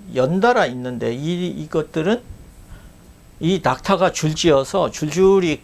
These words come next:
걸어가는 모습과 같아요. 그렇기 때문에 사막의 카라반하고 비슷한 특성이 나타나는 거죠.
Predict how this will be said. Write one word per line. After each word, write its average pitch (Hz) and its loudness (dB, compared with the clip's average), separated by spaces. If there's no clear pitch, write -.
걸어가는 156 0
모습과 120 -6
같아요. - -12
그렇기 185 -2
때문에 156 -2
사막의 247 2
카라반하고 202 2
비슷한 214 0
특성이 277 2
나타나는 127 -4
거죠. - -16